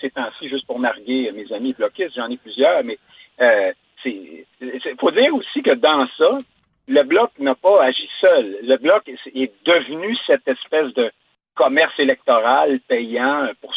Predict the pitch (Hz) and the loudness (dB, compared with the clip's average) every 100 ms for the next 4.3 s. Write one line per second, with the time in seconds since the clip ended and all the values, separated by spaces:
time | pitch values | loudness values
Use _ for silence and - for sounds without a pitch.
0 | - 139 131 - 113 110 101 95 110 - | -6 -4 -8 -12 -14 -8 -8 -8 -10 -4
1 | 135 135 123 120 135 139 123 110 110 117 | -2 -2 -4 -2 0 0 -2 -6 -8 -8
2 | 110 131 127 - 131 - - - 202 262 | -2 -2 -2 -4 -2 0 -2 -2 0 0
3 | - 139 - - - 175 226 - - - | 0 0 -2 -12 -4 -2 0 0 -2 -2
4 | 131 110 175 | -2 0 0